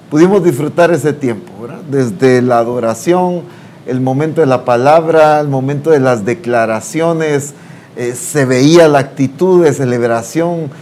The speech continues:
de gritar victoria, de gritar el triunfo del Señor sobre la victoria de nuestros enemigos. Podía no solo escuchar, sino ver la actitud con la que los hermanos estaban celebrando, pues,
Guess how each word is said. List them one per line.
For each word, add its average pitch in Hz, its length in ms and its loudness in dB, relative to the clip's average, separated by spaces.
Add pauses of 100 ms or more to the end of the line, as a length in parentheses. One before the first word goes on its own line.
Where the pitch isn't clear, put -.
(280)
de 147 140 4
gritar 139 920 4
victoria, 170 760 2
de 135 300 0
gritar 131 500 2
el 139 220 2
triunfo 156 640 0
del 127 200 -4
Señor 147 540 -2
sobre 120 480 -4 (400)
la 127 100 0
victoria 160 420 2
de 156 60 -2
nuestros 120 400 -6
enemigos. 143 800 -2 (520)
Podía 160 360 4
no 185 160 2
solo 196 240 2
escuchar, 180 640 2
sino 147 360 -4
ver 151 360 2 (380)
la 131 160 0
actitud 165 920 2
con 139 220 -2
la 123 180 -2
que 113 800 -4
los 120 280 -4
hermanos 139 440 -2
estaban 143 460 -2
celebrando, 139 800 -4
pues, - 400 -18